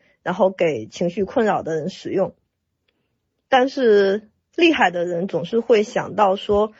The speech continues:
我还能怎么样做得更好？所以当时就是牛津大学的一些C B T的专家们，他们在这些成就面前其实并不满意，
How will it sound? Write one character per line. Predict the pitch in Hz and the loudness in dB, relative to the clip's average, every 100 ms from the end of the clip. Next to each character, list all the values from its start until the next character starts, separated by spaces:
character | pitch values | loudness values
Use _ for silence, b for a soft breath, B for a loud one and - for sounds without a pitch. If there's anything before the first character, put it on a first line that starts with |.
| b _ | b _
我 | 175 | -4
还 | 170 170 208 | 0 0 2
能 | 208 220 | 2 0
怎 | 226 107 | -4 -4
么 | |
样 | 160 214 | 0 0
做 | 226 214 | 0 0
得 | 208 | 0
更 | 285 240 | 0 -4
好？ | 202 - - - _ _ _ _ _ | -4 -12 -18 -20 _ _ _ _ _
所 | - 233 | 4 4
以 | 214 | 4
当 | 208 220 254 | 2 0 -2
时 | - - 175 185 - - | -6 -6 -2 -2 -4 -8
就 | - 202 | -4 -2
是 | 208 | -2
牛 | 190 175 | 0 0
津 | 247 269 | 2 2
大 | 262 226 | 2 0
学 | - 175 | -2 0
的 | 180 | 0
一 | 196 | -2
些 | 190 202 196 | -6 -2 0
C | 202 233 | 2 0
B | 233 | -2
T | - 262 | -4 -2
的 | 185 | 0
专 | - 226 220 | 0 0 2
家 | 233 240 | 2 2
们， | 262 196 - b b _ | 0 -4 -10 b b _
他 | - 240 | 0 0
们 | 240 202 | 0 0
在 | 226 220 196 175 196 - _ _ | 2 4 2 0 -6 -14 _ _
这 | 226 | 0
些 | 254 | 2
成 | 240 - 165 | 0 -2 -4
就 | 240 | -2
面 | 220 208 175 | 0 0 -2
前 | - 151 175 | -4 -6 -6
其 | - 190 | -6 -8
实 | 226 | -8
并 | 226 247 226 | -4 -2 0
不 | 226 | -2
满 | 196 - | -4 -6
意， | 208 226 | -8 -8